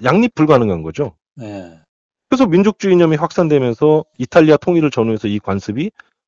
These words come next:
Speaker 1: 완전히 타파되어야 될, 어, 관습으로 비난을 받게 되죠. 그러면서 사라지게 됩니다.
Speaker 2: 알겠습니다. 참 이게
Speaker 1: 음.
Speaker 2: <laughs> 그 역사라고 하는 게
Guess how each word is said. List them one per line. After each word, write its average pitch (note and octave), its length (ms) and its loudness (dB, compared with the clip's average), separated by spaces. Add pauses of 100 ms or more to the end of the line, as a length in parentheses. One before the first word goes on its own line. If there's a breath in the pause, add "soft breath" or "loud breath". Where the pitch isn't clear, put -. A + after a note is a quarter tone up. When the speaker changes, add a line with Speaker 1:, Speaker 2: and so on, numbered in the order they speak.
(120)
Speaker 1:
완전히 E3 520 2
타파되어야 C#3+ 640 2
될, F#2+ 260 -2 (640)
어, G2 140 -8
관습으로 A2 400 -4
비난을 B2 540 2
받게 E2 260 -12
되죠. D2+ 280 -16
그러면서 E3 300 -4
사라지게 C3 380 -8
됩니다. D2 300 -18 (600 soft breath)
Speaker 2:
알겠습니다. G#2+ 640 -6
참 C3+ 240 -10
이게 C3+ 200 -6
Speaker 1:
음. C#3 40 -4
Speaker 2:
<laughs> - 520 -8 (600 loud breath)
그 B2+ 260 -10 (140)
역사라고 C#3+ 520 -2
하는 B2 260 -10
게 G#2 300 -10